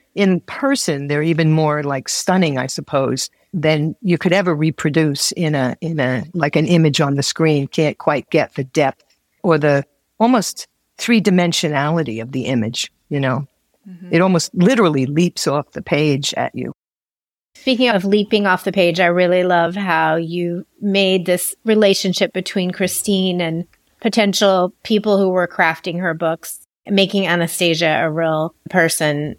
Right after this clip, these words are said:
Speaker 3: uh, as a character in your book and bringing her to life. So
Speaker 1: Hmm.
Speaker 2: Yeah, it's a great premise.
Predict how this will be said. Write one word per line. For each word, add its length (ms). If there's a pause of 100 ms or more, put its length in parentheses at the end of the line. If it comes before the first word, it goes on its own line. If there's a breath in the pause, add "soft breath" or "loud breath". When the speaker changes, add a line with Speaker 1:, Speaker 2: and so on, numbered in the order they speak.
(240)
Speaker 3:
uh, 120
as 160
a 40
character 480
in 100
your 140
book 240
and 120
bringing 280
her 140
to 100
life. 380
So 200
Speaker 1:
Hmm. 260 (160)
Speaker 2:
Yeah, 220
it's 120
a 40
great 260
premise. 600